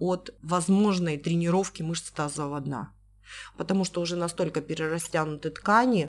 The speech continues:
это уже не изменить, это однозначно оперативное лечение. А если мы ставим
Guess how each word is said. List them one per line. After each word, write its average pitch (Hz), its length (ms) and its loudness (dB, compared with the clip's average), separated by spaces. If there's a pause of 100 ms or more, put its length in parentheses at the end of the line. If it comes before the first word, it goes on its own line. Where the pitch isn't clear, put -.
(120)
это 208 220 4
уже 175 240 0
не 175 200 -2
изменить, 156 400 -4
это 160 160 -2
однозначно 170 560 0
оперативное 147 640 -6
лечение. 147 640 -6
А 170 80 4
если 220 300 4
мы 202 160 6
ставим 196 600 0